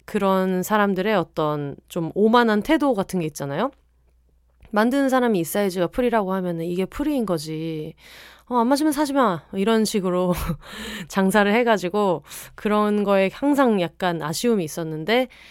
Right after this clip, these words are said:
이번에 제가 티셔츠를 만들면서 "사이즈는 어떻게 하시겠어요?" 라고 그 업체에서 물어보길래, 제가 봤던 디자인이 그 택에 있기로는 쓰리엑스 라지였었고,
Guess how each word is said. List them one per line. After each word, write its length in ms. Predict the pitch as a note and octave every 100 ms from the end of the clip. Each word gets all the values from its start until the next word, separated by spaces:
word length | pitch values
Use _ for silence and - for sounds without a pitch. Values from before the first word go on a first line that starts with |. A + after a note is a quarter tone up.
| -
이번에 420 | G3 G3+ G#3+ G#3 G3+
제가 320 | F#3+ F3+ F3+
티셔츠를 460 | - - - A3+
만들면서 720 | F#3 D#3+ E3+ D#3+ D3+ D3 C4+ D4
"사이즈는 460 | - D4+ D4+ C#4+
어떻게 300 | G3+ - - C4
하시겠어요?" 640 | B3 B3 A#3+ - A3+ A#3
라고 260 | F#3+ F3 D#3+
그 160 | -
업체에서 460 | D#3 - - F#3 F3
물어보길래, 640 | D3+ D#3+ D3+ D3+ D#3 A#3 A#3 - - - - _ -
제가 340 | - G#3+ A3
봤던 360 | G#3 G3 - G#3+
디자인이 720 | G3 F#3 G3+ F#3 F3 E3+ E3
그 200 | - F#3 E3+
택에 500 | - F#4+ F4+ F#4 D#4+
있기로는 960 | - G3 - D4 C#4+ A#3+ G3+ F3 D#3 - _ _ _
쓰리엑스 580 | - D#4+ F#4 F4+ - -
라지였었고, 1120 | F#3+ E3 - D3 - D#3+ - D#3 E3+ E3 D3